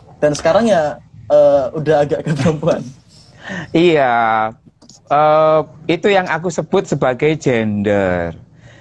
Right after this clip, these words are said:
Speaker 2: Gender itu, ya, gender itu kan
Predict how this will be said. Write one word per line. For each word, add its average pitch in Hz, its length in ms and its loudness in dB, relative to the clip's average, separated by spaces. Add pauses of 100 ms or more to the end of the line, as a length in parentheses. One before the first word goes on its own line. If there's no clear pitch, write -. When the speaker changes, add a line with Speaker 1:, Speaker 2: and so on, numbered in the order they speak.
(120)
Speaker 2:
Gender 143 480 0
itu, 139 880 2
ya, 117 320 0
gender 135 320 0
itu 156 80 0
kan 196 320 -2